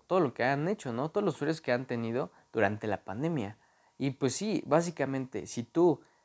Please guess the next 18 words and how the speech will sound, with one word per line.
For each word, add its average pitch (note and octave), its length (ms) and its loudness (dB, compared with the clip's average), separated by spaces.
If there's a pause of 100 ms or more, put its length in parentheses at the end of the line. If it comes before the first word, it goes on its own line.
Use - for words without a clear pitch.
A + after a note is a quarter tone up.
(340)
estás A#2+ 260 -4
en B2+ 180 -2
la G#2+ 140 -2
crisis, B2 480 -4 (240)
siempre E3+ 640 0
durante G#2+ 380 -2
la G2+ 140 -2
crisis C3+ 320 -10
hay B2+ 140 -2
una B2 100 -4
oportunidad. G#2 580 -8 (500)
Eh, - 100 -6
negocios, B2 680 0
eh, G2 360 -2
en A#2 140 0
línea C#3 420 0
subieron G#2 380 -8
demasiado, B2 720 0